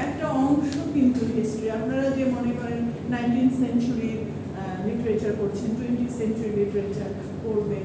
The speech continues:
বা পড়েছেন, তো ওই যে নাইনটিন সেঞ্চুরির literature পড়তে গেলে you have to know about the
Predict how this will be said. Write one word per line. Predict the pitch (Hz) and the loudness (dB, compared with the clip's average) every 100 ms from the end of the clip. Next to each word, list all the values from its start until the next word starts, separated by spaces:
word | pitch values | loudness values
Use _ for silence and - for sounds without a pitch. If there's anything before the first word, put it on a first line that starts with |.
| 196 | -4
বা | 190 | -4
পড়েছেন, | 202 202 190 - 190 - - - - - | -2 -4 -4 -6 -6 -6 -8 -8 -8 -4
তো | 247 233 233 - - - 320 | -2 -2 -4 -8 -8 -8 -2
ওই | 339 349 | 0 2
যে | 349 294 | 0 -2
নাইনটিন | 285 294 - - | -2 -2 -2 -2
সেঞ্চুরির | 349 349 - 349 349 - 349 - - 262 | -4 -4 -2 0 2 0 -2 -2 -4 -2
literature | 277 - 320 349 - | -2 0 -2 -2 -2
পড়তে | - - - | -2 -2 -2
গেলে | - 165 | 0 2
you | - - | 2 0
have | 403 - | -2 -2
to | - 269 | 2 4
know | 277 - | 4 2
about | 247 - 277 | 0 -2 -4
the | - | -6